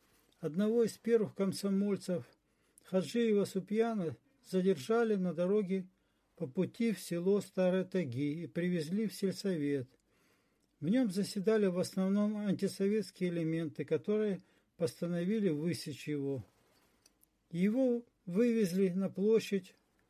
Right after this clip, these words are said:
возле мечети. Сняли штаны, повалили на лавку лицом к земле. Чтобы Супьян не сопротивлялся, один мюрид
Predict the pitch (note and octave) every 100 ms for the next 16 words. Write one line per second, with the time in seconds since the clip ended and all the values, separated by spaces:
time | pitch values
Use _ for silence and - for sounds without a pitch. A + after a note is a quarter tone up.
0 | _ _ _ _ _ _ _ _ _ _
1 | _ _ _ _ E3 G#3 F3+ G#3 G#3 F#3
2 | E3+ E3+ D3+ - D#3 B2 _ _ _ _
3 | _ _ _ _ _ _ _ _ _ _
4 | - - A#3 B3 A#3 - F#3+ F3+ F3 F3
5 | F3+ - E3+ F#3+ A#3 A3+ F#3 F3 D#3+ E3
6 | D#3 - E3+ E3 E3+ - F#3+ F3 C#3+ C#3+
7 | E3 D#3 D3+ D3 B2+ _ _ - - G#3
8 | G3+ - A3 G#3 A#3+ A3+ G#3+ A3+ G#3 A3+
9 | G3+ A#3+ A#3 C4 B3+ - C#3+ C3 - _
10 | _ F3+ F#3+ C4 A3 G3 F3+ D#3+ C3